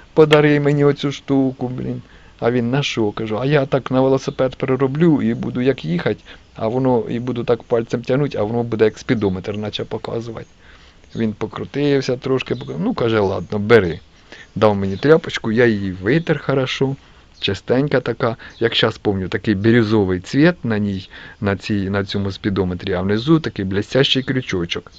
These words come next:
Ну, він якийсь ізмірительний прибор, коротше, що ізміряє то лі на розрив проволоки, е, то лі на якийсь там вес може до нього цеплять, воно таке невеличке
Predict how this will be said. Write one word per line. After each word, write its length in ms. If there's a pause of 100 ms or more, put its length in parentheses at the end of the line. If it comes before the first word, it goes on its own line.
(1300)
Ну, 160
він 80
якийсь 340
ізмірительний 640
прибор, 420
коротше, 400
що 400
ізміряє 800 (340)
то 120
лі 120
на 160
розрив 440
проволоки, 840 (380)
е, 280
то 180
лі 400 (300)
на 480 (220)
якийсь 320
там 260 (120)
вес 360
може 360
до 140
нього 240
цеплять, 500
воно 160
таке 260
невеличке 640